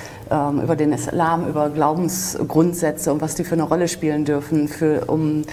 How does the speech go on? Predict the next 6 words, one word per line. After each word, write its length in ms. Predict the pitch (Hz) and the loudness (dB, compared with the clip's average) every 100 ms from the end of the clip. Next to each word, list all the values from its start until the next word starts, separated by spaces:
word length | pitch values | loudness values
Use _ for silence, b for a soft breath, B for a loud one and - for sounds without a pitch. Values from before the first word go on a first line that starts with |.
| B B | B B
das 260 | 147 - - | -6 -4 0
öffentliche 420 | 151 170 151 165 | 2 2 0 0
Leben 420 | 151 151 151 151 | 2 4 2 0
sozusagen, 1000 | 147 143 - 147 147 143 147 143 143 135 - 156 101 | -2 -4 -2 0 0 2 2 2 2 0 -2 -2 2
äh, 40 | |
mitzusteuern, 840 | 175 170 175 - 147 135 135 135 | 0 0 -2 -2 -2 0 -2 -4